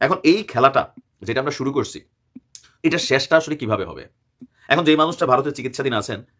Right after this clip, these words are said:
দুই মাস থেকে আসছেন, আবার তার যাওয়ার সময় হয়েছে, এখন এই যে ভিসা ইস্যুতে একটা ঝামেলা তৈরি করলো ভারত, পাশাপাশি কলকাতার হাসপাতালগুলো এরকম সিদ্ধান্ত নিচ্ছে,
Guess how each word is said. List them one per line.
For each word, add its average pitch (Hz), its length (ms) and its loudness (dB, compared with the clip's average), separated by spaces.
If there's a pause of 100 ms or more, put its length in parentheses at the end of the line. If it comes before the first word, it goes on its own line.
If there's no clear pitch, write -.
দুই 110 120 -4
মাস 120 160 -4
থেকে 117 180 -4
আসছেন, 120 240 0
আবার 104 160 2
তার 107 140 -4
যাওয়ার 101 200 2
সময় 101 220 -8
হয়েছে, 101 340 -6 (160)
এখন 147 160 -2
এই 165 60 -4
যে 160 80 2
ভিসা 110 300 -2
ইস্যুতে 127 300 -2
একটা 117 140 -6
ঝামেলা 107 260 -4
তৈরি 104 160 -4
করলো 101 180 -2
ভারত, 101 260 -2 (240)
পাশাপাশি 135 420 4
কলকাতার 120 340 -4
হাসপাতালগুলো 120 500 -4
এরকম 110 180 -6
সিদ্ধান্ত 110 340 -10
নিচ্ছে, 107 340 -6